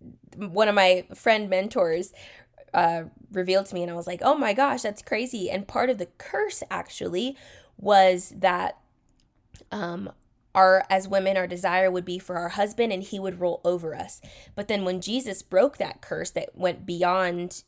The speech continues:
you know, uh, i-, i-, that original curse that was set in the garden, that was no longer, he broke the curse, right? So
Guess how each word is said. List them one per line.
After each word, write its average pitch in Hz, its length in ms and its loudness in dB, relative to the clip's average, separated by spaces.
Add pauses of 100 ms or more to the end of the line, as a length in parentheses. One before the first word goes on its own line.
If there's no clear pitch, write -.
you 185 140 -4
know, 165 380 -6 (400)
uh, 170 320 0 (220)
i-, 170 160 0
i-, - 180 -10
that 180 220 4
original 180 500 0
curse - 400 -4
that 170 180 -4
was 175 140 -4
set 180 220 2
in 170 100 -6
the 170 80 -4
garden, 185 640 0 (560)
that 190 200 6
was 226 160 0
no 196 240 2
longer, 202 600 0 (960)
he 214 180 -4
broke 214 280 2
the 262 60 -2
curse, - 540 -6 (320)
right? 226 400 0
So 214 560 2